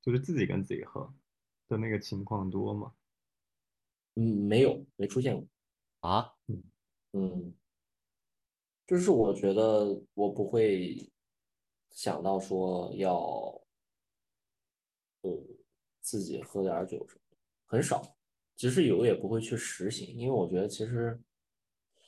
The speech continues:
Speaker 2: 喝不喝酒对我来说好像没有什么太大的区别。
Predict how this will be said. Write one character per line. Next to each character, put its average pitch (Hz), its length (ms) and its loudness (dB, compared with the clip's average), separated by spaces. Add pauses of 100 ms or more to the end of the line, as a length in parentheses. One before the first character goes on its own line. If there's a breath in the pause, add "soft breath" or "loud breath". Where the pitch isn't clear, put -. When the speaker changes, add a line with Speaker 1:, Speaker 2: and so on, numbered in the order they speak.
(560 soft breath)
Speaker 2:
喝 - 180 0
不 127 80 0
喝 131 160 2
酒 104 80 0
对 123 140 -2
我 107 100 2
来 95 100 0
说 113 120 -8
好 98 60 -8
像 95 100 -4
没 95 100 -2
有 131 140 0
什 127 60 -6
么 98 60 -6
太 - 160 -8
大 120 160 0
的 90 120 -6
区 - 240 -8
别。 - 120 -10